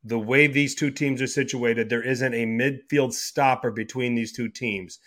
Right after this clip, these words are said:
If it was, it's Brozovic. Okay, so there's gonna be a lot of looseness there. There's gonna be a lot of space there. And I, as much as I've dogged Juve for their midfield, I actually think that Allegri will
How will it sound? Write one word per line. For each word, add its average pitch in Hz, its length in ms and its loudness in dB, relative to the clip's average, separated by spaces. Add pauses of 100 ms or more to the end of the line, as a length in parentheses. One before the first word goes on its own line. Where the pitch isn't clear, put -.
(200)
If 113 180 -2
it 104 120 -4
was, 143 360 4
it's 123 200 -6
Brozovic. 113 680 0 (420)
Okay, 110 420 2
so 117 160 -4
there's 113 180 0
gonna 113 180 2
be 107 120 0
a 104 60 2
lot 117 640 6
of 151 140 8
looseness 135 540 4
there. 127 400 6 (220)
There's 113 140 -6
gonna 120 160 2
be 117 120 2
a 113 80 4
lot 117 280 6
of 117 60 0
space 113 420 0
there. 92 200 -4
And 95 100 -8
I, 101 240 -6 (220)
as 110 220 -8
much 127 240 2
as 135 100 0
I've 113 320 0
dogged 139 420 4
Juve 131 360 2
for 127 120 -2
their 117 120 -2
midfield, 113 600 -2 (520)
I 113 180 2 (120)
actually 147 540 8
think 131 680 2 (960)
that 127 300 6
Allegri 139 680 6
will 127 720 6